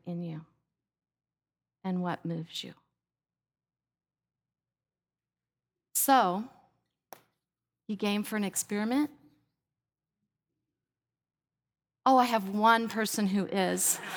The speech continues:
<laughs> and it's our yogi. <laughs> Thank you, Todd. Oh, it was John. <laughs> Okay, okay. <laughs> But Todd's gonna agree with me.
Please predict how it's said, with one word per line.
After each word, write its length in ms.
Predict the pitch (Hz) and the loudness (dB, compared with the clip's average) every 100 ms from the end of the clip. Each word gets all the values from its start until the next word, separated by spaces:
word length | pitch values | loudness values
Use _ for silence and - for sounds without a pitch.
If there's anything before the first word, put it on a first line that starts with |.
| - - - | -6 -6 -4
<laughs> 520 | - - - - - 269 | -4 -4 -6 -8 2 6
and 120 | 262 | 6
it's 180 | 277 285 | 8 8
our 120 | 247 | 8
yogi. 640 | 226 247 247 226 170 165 220 - - - - - - | 8 6 6 4 0 0 -6 -12 -16 -4 -4 -4 -8
<laughs> 800 | - 403 - - - - - - | 2 2 2 -8 -16 -18 -20 0
Thank 300 | 262 254 254 | 4 6 4
you, 80 | 262 | 0
Todd. 540 | - 240 220 214 254 - - - - - - - - _ - - | 0 2 2 2 0 -6 -12 -20 -20 -20 -20 -20 -20 _ 6 12
Oh, 180 | 403 | 12
it 120 | 403 403 | 12 10
was 220 | 392 285 | 10 10
John. 540 | 381 403 427 370 262 240 | 12 12 12 12 10 6
<laughs> 60 | - - 554 - - 571 - 539 539 - | 2 6 6 8 8 8 8 6 10 12
Okay, 340 | 339 - 233 - - | 12 10 6 6 12
okay. 360 | 330 427 262 - - | 12 12 8 8 12
<laughs> 100 | 294 - 294 - - - | 12 12 2 2 4 6
But 140 | 285 | 8
Todd's 300 | 330 302 311 | 12 12 10
gonna 180 | 311 294 | 6 6
agree 260 | 254 254 254 | 6 6 6
with 180 | 262 | 4
me. 200 | 202 160 | 0 -4